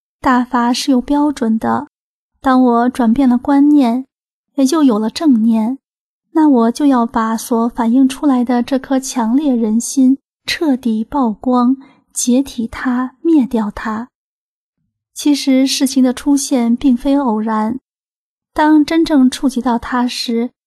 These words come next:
总觉得有个根子上的东西掩埋很深，不易叫你发现。它到底是个什么东西呢？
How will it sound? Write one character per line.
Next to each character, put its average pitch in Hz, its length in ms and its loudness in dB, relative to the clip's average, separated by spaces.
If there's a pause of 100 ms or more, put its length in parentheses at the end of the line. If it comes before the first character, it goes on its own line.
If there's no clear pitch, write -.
(120)
总 262 260 4
觉 262 260 0
得 294 260 0
有 233 160 0
个 233 160 -4
根 311 260 -2
子 277 140 -4
上 233 160 -2
的 220 100 -2
东 254 260 2
西 247 380 -2 (280)
掩 233 180 2
埋 220 240 0
很 226 200 -4
深， 269 540 0 (400)
不 247 140 0
易 269 200 6
叫 247 180 0
你 220 120 0
发 277 300 -2
现。 269 440 -2 (540)
它 254 340 0
到 262 220 0
底 247 140 0
是 - 180 -4
个 254 180 0
什 240 200 -2
么 233 120 0
东 311 240 0
西 285 180 -2
呢？ 226 280 0